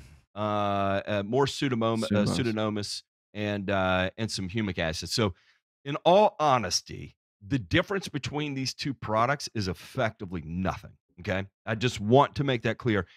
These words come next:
Speaker 2: And now, using that as food for thought as we continue through this, literally the only difference between these two is that one has a pinch of nitrogen in it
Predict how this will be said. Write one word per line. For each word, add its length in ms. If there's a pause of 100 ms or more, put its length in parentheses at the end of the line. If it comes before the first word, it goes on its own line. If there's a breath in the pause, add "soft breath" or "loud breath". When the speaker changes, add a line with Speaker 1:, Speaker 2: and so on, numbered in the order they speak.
(240 soft breath)
Speaker 2:
And 160
now, 320 (280)
using 440 (240)
that 420 (140)
as 200 (400)
food 440 (120)
for 80
thought 540 (100)
as 160
we 80
continue 380
through 180
this, 280
literally 380
the 120
only 180
difference 380
between 360
these 180
two 180
is 80
that 180
one 200
has 320
a 100 (100)
pinch 240
of 140
nitrogen 540
in 160
it 180